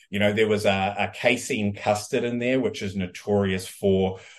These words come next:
causing bloating and discomfort in people. Uh, so we removed that. She was eating things, uh, like broccoli as well, which is a cruciferous vegetable, which sits in the gut and it causes great amount of satiation, which is good for people who are dieting.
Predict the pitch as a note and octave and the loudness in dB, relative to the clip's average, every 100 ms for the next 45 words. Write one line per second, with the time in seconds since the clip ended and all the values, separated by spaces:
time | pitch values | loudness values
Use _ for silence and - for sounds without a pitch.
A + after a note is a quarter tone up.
0 | _ - G#2+ G#2 G2 G2 F2+ F2+ F2+ F#2 | _ -4 2 2 2 -2 -2 2 2 2
1 | G#2 F#2+ F2+ F2+ E2+ - - G2+ - A2 | -4 -4 -4 -6 -10 -12 -6 -4 -4 -4
2 | G#2 G#2+ G#2 G2+ A2+ G#2 B2 A#2+ A2+ - | -4 -2 -4 -4 -6 -4 -2 -2 -4 -14
3 | - - F#2+ F2+ F#2 - G#2 G2+ F#2+ F#2+ | -20 -8 0 0 0 -2 0 0 0 0
4 | G2 A2+ B2 G2+ E2+ F#2 A#2 A#2+ - - | 2 4 2 -2 -6 0 2 2 -2 -20
5 | - - B2+ A2 G2+ A2 A2+ G#2+ G2+ G2+ | -20 -12 -8 -6 -6 -2 0 0 -2 -2
6 | G#2+ G2+ F#2+ F2+ G#2 F#2+ F#2 F2+ F2+ - | -4 -4 -6 -8 -4 -4 -2 -2 -4 -6
7 | _ _ G2+ G2+ - B2+ A2 F#2+ G2+ G2 | _ _ -2 -2 -2 -6 -4 -4 -2 2
8 | G#2+ G#2 G2 - G2+ F2+ - G2+ - G2 | 2 2 -2 -4 -10 -10 -8 -8 -6 -8
9 | - G2 G2 F#2+ G2 - G2+ G2+ F#2+ F#2 | -8 -12 -8 -8 -8 -6 -2 -2 -2 -4
10 | - - - - - C#3 C#3 B2 G#2 G#2+ | -8 -16 -20 -14 -4 -4 -2 -6 -4 0
11 | G#2 G#2+ F#2 - - A2+ G2+ F2+ - G#2+ | 0 0 -6 -10 -2 -2 -2 -8 0 2
12 | A2 G2+ F#2 F2+ - F2+ - G2+ G#2+ G2+ | 2 2 0 -2 -4 -4 -2 -2 -2 -4
13 | F2+ - F2 G#2 F#2+ F#2+ G#2 F#2+ F#2 F2 | -8 -8 -6 -6 -6 -8 -8 -8 -6 -6
14 | E2+ F#2+ A2+ C3+ C#3+ | -4 0 2 2 -2